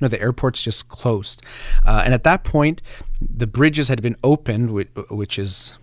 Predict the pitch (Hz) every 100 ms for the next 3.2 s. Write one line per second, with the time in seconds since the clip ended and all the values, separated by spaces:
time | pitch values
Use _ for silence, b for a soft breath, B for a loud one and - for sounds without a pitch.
0 | _ 110 - 98 - 107 123 - B B
1 | B 95 92 90 90 98 101 107 107 101
2 | 117 - 127 127 143 139 139 123 127 -
3 | 131 127